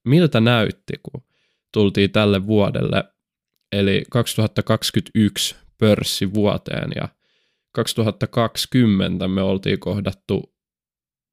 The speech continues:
isoja haasteita, todella isoja haasteita, kun koronavirus tuli maailmalle ja oikeastaan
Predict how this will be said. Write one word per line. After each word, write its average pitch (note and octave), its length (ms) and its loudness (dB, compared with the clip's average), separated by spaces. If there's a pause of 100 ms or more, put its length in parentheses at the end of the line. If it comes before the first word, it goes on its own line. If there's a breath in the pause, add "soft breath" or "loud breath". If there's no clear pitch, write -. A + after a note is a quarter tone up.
(100)
isoja A2 380 2
haasteita, G2 840 -4 (680)
todella G#2 360 2
isoja G2 320 -2
haasteita, G2 600 -2
kun - 200 -6
koronavirus F#2+ 920 -4 (400)
tuli B2+ 220 4
maailmalle G#2 840 0
ja - 140 -4 (800)
oikeastaan - 460 -4